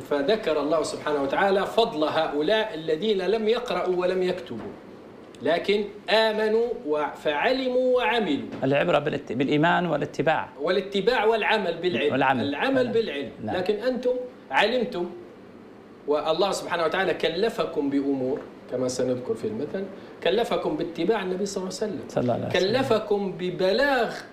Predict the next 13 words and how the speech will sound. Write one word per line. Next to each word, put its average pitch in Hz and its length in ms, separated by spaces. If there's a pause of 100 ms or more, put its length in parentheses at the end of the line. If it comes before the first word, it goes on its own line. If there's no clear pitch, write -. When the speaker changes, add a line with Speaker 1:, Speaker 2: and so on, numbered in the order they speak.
(120)
Speaker 1:
البش-، 160 420 (160)
تبليغ 233 460 (320)
ق-، - 60
أقوامكم 240 960 (320)
بما 214 340
أوحى 226 540
الله 185 540 (540)
إلى 196 160
أنبيائكم 220 920
بالبشارة 196 720
بهذا 202 420
النبي 190 580
الأمي، 185 560